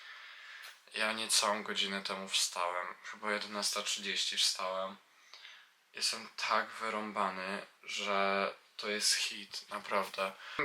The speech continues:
Ja dowiedział się w dwa tysiące tam szesnastym, siedemnastym roku, że będę z tej firmy miał podkoszulkę, to bym się zesrał. Podkoszulka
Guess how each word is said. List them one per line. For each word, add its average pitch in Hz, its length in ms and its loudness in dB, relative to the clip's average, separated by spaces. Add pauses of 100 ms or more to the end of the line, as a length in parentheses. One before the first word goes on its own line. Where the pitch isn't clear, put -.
Ja 123 440 12
dowiedział 123 500 8
się 139 100 12
w 117 60 2
dwa 120 120 6
tysiące 127 720 10
tam 110 340 6
szesnastym, 127 680 8
siedemnastym 120 720 8
roku, 117 460 8 (420)
że 110 140 2
będę 127 320 6
z - 100 8
tej 131 160 6
firmy 123 380 2
miał 117 180 4
podkoszulkę, 123 920 6 (340)
to 120 60 -12
bym 120 100 -8
się 113 160 8
zesrał. - 640 6 (380)
Podkoszulka 143 720 8